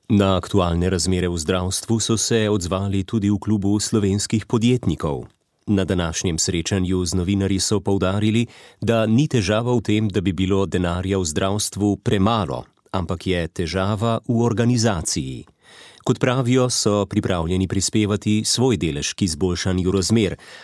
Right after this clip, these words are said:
a ob tem izražajo pričakovanje, da bo vlada vendarle začela gledati na gospodarstvo kot na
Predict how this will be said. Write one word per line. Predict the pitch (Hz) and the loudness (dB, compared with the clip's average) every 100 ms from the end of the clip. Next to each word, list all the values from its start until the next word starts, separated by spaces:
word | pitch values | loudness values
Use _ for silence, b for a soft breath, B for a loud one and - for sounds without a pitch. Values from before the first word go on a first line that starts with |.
| B _ | B _
a | 104 101 | 0 0
ob | - | 2
tem | 120 107 | 2 2
izražajo | 90 95 95 98 95 87 | 2 0 0 0 0 0
pričakovanje, | - 98 98 98 98 104 101 92 | -2 -4 -2 0 0 2 0 0
da | 87 | -2
bo | 80 | -2
vlada | 82 90 90 | -2 -2 -2
vendarle | 85 113 113 101 98 | -2 -2 0 0 0
začela | 90 92 131 139 113 | -2 -4 -2 0 0
gledati | 92 117 110 107 110 | 2 2 2 0 0
na | 101 | 0
gospodarstvo | 85 87 - 87 85 73 - 101 127 - - | 0 -6 -4 -2 -2 -2 -6 -2 -4 -4 -6
kot | - 120 107 | -2 -2 0
na | 104 104 | 2 0